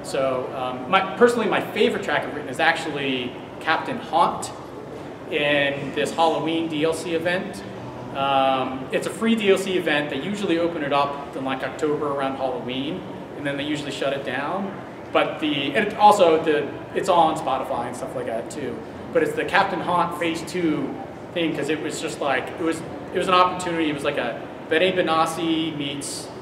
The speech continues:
uh, oh shoot, what was it? Um, uh, Sebastian, if anyone knows Sebastian as a French producer, like, uh, Sebastien, uh, T I E N.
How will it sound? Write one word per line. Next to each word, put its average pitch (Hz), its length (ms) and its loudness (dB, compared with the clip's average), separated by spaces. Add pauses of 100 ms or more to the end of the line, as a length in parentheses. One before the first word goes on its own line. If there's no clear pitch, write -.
(360)
uh, 123 680 -4
oh 156 100 -4
shoot, 156 200 -4
what 156 100 -2
was 143 80 -6
it? 139 200 -6
Um, 127 520 -2 (800)
uh, 135 100 0
Sebastian, 165 640 2
if - 200 -4
anyone 151 400 -2
knows 139 260 -2
Sebastian 143 420 -2
as 139 140 -2
a 131 60 -2
French 135 280 -4
producer, 151 600 -6 (180)
like, 127 200 0 (600)
uh, 139 200 6
Sebastien, 175 840 2 (380)
uh, 135 260 4
T 180 180 0
I 147 160 2
E 156 320 -6
N. 165 360 -2